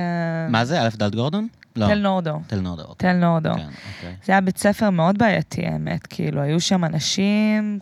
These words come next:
Speaker 2: קשים מאוד.
Speaker 1: באיזה קטע?
Speaker 2: בתור ילדה, בדיוק היום, אה, שאלו אותי איזה סוג של ילדה היית. ופתאום נזכרתי, הרבה זמן לא חשבתי על זה, אבל זה היה בית ספר, זה היה בדיוק, התחילה כזה אינטגרציה, והיה מלא מלא אנשים מהרבה שכונות.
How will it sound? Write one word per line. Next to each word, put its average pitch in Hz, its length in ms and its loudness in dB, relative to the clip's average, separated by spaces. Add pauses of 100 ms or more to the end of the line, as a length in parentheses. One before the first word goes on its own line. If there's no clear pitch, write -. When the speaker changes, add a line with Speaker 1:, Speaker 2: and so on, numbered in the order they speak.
Speaker 2:
קשים 190 500 -2
מאוד. 175 400 2 (160)
Speaker 1:
באיזה 98 240 -2
קטע? 190 100 -2
Speaker 2:
בתור 214 260 4
ילדה, 208 380 4 (600)
בדיוק 247 240 -2
היום, 208 380 0
אה, 170 320 0
שאלו 170 320 0
אותי 190 200 0
איזה 190 160 2
סוג 196 280 0
של 180 200 2
ילדה 160 420 4
היית. - 540 -4 (440)
ופתאום 247 400 2
נזכרתי, 240 480 4
הרבה 180 180 4
זמן 220 180 2
לא 220 80 6
חשבתי 180 560 0
על 170 100 -6
זה, 160 160 -10 (120)
אבל - 120 -8
זה 156 80 -2
היה 175 120 4
בית 196 200 -2
ספר, 202 300 0
זה 170 80 -2
היה 196 80 2
בדיוק, 202 260 0
התחילה 185 280 -2
כזה 165 220 -2
אינטגרציה, 175 840 0
והיה 165 200 -2
מלא 180 260 -4
מלא 170 180 -2
אנשים 165 380 -4
מהרבה 165 280 -4
שכונות. 180 580 -2